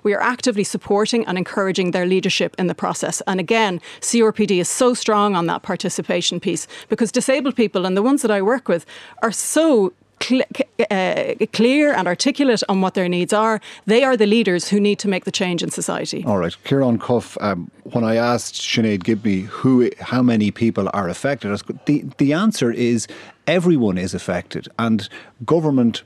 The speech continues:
Speaker 2: by not fully ratifying this and not, uh, uh, fully ratifying the optional protocol,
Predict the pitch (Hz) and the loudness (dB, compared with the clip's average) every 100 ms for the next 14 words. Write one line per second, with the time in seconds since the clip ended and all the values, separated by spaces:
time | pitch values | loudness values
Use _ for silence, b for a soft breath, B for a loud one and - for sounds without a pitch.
0 | - 107 101 131 156 - - 143 120 107 | -2 0 2 2 2 -2 -2 2 2 2
1 | 117 117 104 98 87 78 80 - 85 - | 0 -2 -4 -2 -2 -6 -10 -6 -6 -4
2 | 90 87 98 107 101 101 113 104 87 135 | -6 -2 -2 -2 -2 -2 -2 -4 -4 -8
3 | - 117 107 107 107 98 98 87 92 131 | -2 0 2 0 0 -2 -2 0 -2 -2
4 | - 113 - 107 98 104 101 | -2 -6 0 0 0 0 -2